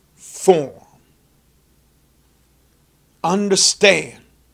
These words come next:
that the Spirit of God is for you to reject every thought process, the mental capacity,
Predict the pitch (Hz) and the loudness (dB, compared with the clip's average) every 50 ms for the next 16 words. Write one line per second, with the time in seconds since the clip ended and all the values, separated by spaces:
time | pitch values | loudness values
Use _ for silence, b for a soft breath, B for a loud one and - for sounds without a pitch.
0 | _ _ _ _ _ _ _ _ _ _ _ _ _ _ _ _ _ _ _ _ | _ _ _ _ _ _ _ _ _ _ _ _ _ _ _ _ _ _ _ _
1 | _ _ _ - 151 135 - - 143 147 - - - - - - - - - 269 | _ _ _ -4 -4 -4 -4 -6 -10 -4 -2 0 0 0 0 -2 -4 -6 -4 0
2 | 285 294 294 294 277 226 156 - - 247 214 190 180 - - 135 - - 127 - | 0 2 2 2 0 -2 -2 0 2 2 2 2 0 -6 -10 -12 -12 -10 -8 -8
3 | - - - - - 254 269 254 214 170 123 113 117 - - - _ _ _ _ | -8 -8 -10 -8 -2 0 2 2 2 2 -2 -8 -14 -20 -20 -20 _ _ _ _
4 | _ _ _ _ _ _ _ _ _ _ _ _ _ _ _ _ _ _ - - | _ _ _ _ _ _ _ _ _ _ _ _ _ _ _ _ _ _ -6 -4
5 | - - 151 143 147 135 131 - - - - 143 185 220 - - - - - - | -2 -2 -2 -2 -4 -6 -8 -10 -12 -10 -2 4 6 6 6 4 0 -10 -14 -18
6 | - _ _ _ _ _ _ _ _ _ _ _ _ _ _ - 220 208 190 175 | -18 _ _ _ _ _ _ _ _ _ _ _ _ _ _ 6 6 6 6 2
7 | 175 160 151 151 156 160 - - - 226 233 262 254 - - - - 233 240 247 | 0 0 0 -2 -6 -10 -8 0 4 4 4 4 2 -2 -10 -12 -6 0 2 2
8 | 233 226 226 - 240 240 247 254 - - - - - _ _ _ _ _ _ _ | 2 2 0 -4 -6 -6 -8 -4 -4 -4 -4 -6 -8 _ _ _ _ _ _ _
9 | _ _ _ _ _ _ - 156 151 165 170 170 180 190 214 240 254 - 254 254 | _ _ _ _ _ _ -2 -2 0 0 0 0 2 2 4 2 2 2 0 0
10 | 233 - 247 220 - - 262 247 254 214 190 - - 131 - - - - - - | 2 4 2 2 2 2 0 0 2 0 -2 -4 -4 -8 -10 -12 -18 -20 -20 -20